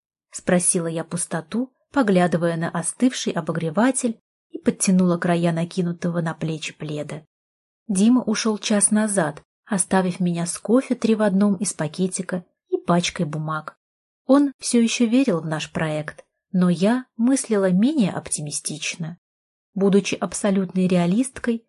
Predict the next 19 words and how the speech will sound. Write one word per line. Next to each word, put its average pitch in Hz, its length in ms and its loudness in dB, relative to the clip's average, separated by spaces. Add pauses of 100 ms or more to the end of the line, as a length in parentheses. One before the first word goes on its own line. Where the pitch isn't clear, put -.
(180)
я 233 160 4
видела, 170 560 -4 (200)
мы 196 160 4
на 185 100 4
краю. 185 580 -2 (480)
Банки 202 400 4
закрывали 170 540 0
перед 170 240 -4
нами 165 280 -6
двери, 208 540 0 (320)
площадки 247 560 0
отменяли 175 560 2
наши 170 320 -2
мероприятия, 175 1000 -4 (340)
и 214 120 -4
всё, 196 360 0
что - 220 -2
нам 170 200 2
оставалось, 196 800 -2